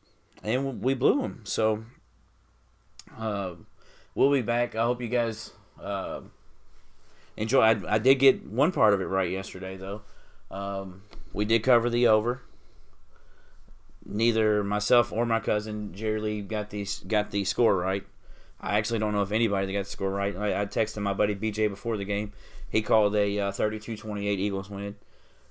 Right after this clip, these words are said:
My cousin called a thirty-four twenty-four Eagles win. I called a thirty-one twenty-seven Pa-, uh, Patriots win. No one saw the game being this,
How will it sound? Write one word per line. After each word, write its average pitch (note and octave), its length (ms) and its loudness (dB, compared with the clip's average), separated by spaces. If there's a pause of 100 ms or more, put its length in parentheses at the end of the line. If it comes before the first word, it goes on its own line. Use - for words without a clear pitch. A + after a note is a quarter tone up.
(260)
My G2 120 -6
cousin A2+ 360 2
called A2+ 220 2
a G2+ 40 0
thirty-four A2+ 440 0
twenty-four A2 460 -4
Eagles G2+ 300 -6
win. G#2 200 -6
I A2 100 -2
called G#2+ 320 2
a G2+ 80 2
thirty-one G#2 1080 -2
twenty-seven G#2 640 -2
Pa-, A2 220 -4 (120)
uh, F#2+ 220 -2
Patriots B2+ 420 -4
win. G#2+ 220 -6 (280)
No A#2+ 140 2
one B2 180 2
saw A#2+ 240 4
the G#2 100 0
game G2+ 240 0
being G2+ 240 -4
this, G2 340 -2